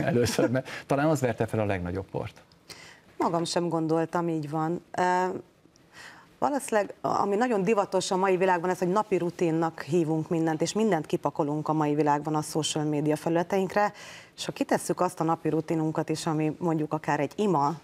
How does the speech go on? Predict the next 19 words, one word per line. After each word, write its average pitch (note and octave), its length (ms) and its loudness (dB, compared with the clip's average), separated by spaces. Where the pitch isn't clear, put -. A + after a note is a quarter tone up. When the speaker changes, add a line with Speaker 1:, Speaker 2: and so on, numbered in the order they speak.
Speaker 2:
vagy D#3 180 -2
egy D#3 140 0
idézet, D#3 540 -2
ami E3+ 200 0
esetleg F3 420 0
közösségépítő D3 960 -2
tud C#3+ 200 -4
lenni, D3 480 0
az E3 200 0
nem A#3 180 0
gondoltam, D3+ 300 -4
hogy D3 120 -2
ekkora C3+ 420 -2
port - 260 0
fog C#3 220 -4
kavarni. A#2 600 0
Nyilván G3 360 2
nagyszüleimtől E3 800 0
jön. D#3 400 0